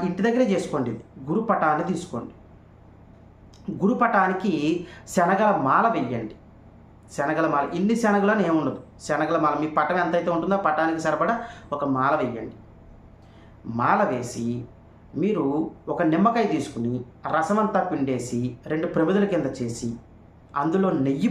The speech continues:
పోసి, అందులో నెయ్యి పోసి మూడు మూడు ఒత్తులు ఒక ఒత్తి కింద చేయండి. మూడు మూడు ఒత్తుల్ని ఒక ఒత్తి కింద చేసేయండి. అంటే ఈ ప్రమిదలో మూడు ఒత్తులు ఒక ఒత్తి కింద చేస్తారు, ఇంకో ప్రమిదలో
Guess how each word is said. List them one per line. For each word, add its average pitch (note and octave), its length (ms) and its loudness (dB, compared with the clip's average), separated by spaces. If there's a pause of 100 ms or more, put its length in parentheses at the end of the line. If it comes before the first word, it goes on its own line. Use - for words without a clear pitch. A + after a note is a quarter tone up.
పోసి, A#2+ 320 -4 (1700)
అందులో F3 280 2 (420)
నెయ్యి D3+ 280 -2
పోసి B2 280 -10 (1040)
మూడు B3 360 4
మూడు C4 260 6
ఒత్తులు G#3+ 400 2 (260)
ఒక G#3 120 0
ఒత్తి B3 320 4
కింద G#3 200 2
చేయండి. B2 480 -4 (400)
మూడు D3+ 260 0
మూడు F3+ 200 0
ఒత్తుల్ని E3+ 440 0 (440)
ఒక D3 160 0
ఒత్తి G3+ 460 -2
కింద F#3 200 0 (120)
చేసేయండి. B2 540 -2 (160)
అంటే D#3 220 -2
ఈ F3+ 180 0
ప్రమిదలో F#3+ 400 2
మూడు G3 240 4
ఒత్తులు F#3+ 240 2
ఒక F3+ 160 0
ఒత్తి F3 120 -4
కింద F#3 160 -4
చేస్తారు, F3+ 300 0
ఇంకో G3 180 0
ప్రమిదలో F3+ 400 0